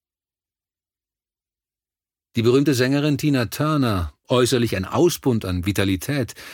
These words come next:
erzählte in ihren letzten Lebensjahren freimütig, dass sie aufgrund des völligen Versagens ihrer Nieren dialysepflichtig und zweitausendsiebzehn schließlich auf die Nierenspende von ihrem Mann angewiesen war.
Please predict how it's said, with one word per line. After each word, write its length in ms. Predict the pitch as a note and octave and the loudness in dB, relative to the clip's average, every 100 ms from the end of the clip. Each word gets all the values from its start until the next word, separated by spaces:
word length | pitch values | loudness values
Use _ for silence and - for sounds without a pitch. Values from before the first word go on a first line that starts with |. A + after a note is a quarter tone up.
| - - - | -20 -18 -6
erzählte 400 | A#2 C#3+ D#3 F3 | 0 2 4 4
in 160 | D#3+ | 2
ihren 240 | E3 C#3+ B2+ | 0 2 2
letzten 340 | C3+ - - | 2 0 0
Lebensjahren 640 | A#2+ D3 E3+ - C#3 B2+ | 2 2 0 -2 0 0
freimütig, 640 | A2+ A#2+ B2 C3+ C#3 C#3+ - - - - | 0 2 2 0 0 -2 -4 -14 -20 -4
dass 100 | D3 | 0
sie 100 | F3 | 0
aufgrund 380 | A#2 - D3 F#3 | 0 0 0 2
des 140 | C#3+ | 0
völligen 400 | - F#3+ G#3 E3+ | 0 0 0 0
Versagens 560 | C3 A2+ A2 F3 F#3+ E3 | 0 0 0 0 -2 0
ihrer 220 | E3 B2 | 0 0
Nieren 440 | A#2+ E3+ F3 D#3 G2+ | 0 2 2 0 0
dialysepflichtig 1040 | D3 C3+ D#3 G#3+ F#3 B2 - B2+ - B2+ - - - - | 2 2 2 2 0 0 -2 -2 0 -2 -2 -12 -20 -6
und 100 | G#2 | -2
zweitausendsiebzehn 840 | B2 A#2+ A#2+ G#2 G#2 B2+ - D#3 | 0 2 2 0 0 -2 0 0
schließlich 460 | C3 C3+ C3+ D3 C3+ | 2 0 0 0 -2
auf 80 | A#2+ | 0
die 80 | A#2+ | 2
Nierenspende 720 | C3+ C#3 C3 A#2 C3 D3 C#3+ | 4 4 2 -2 -2 0 0
von 140 | C#3 | -2
ihrem 240 | C#3+ A#2 A#2+ | 0 2 2
Mann 200 | D#3+ D#3+ | 0 -4
angewiesen 720 | A2+ G2+ E2 E2 E2+ D#2+ D2 | -4 -4 -4 -6 -6 -4 -4
war. 320 | D2 C2 - | -4 -6 -12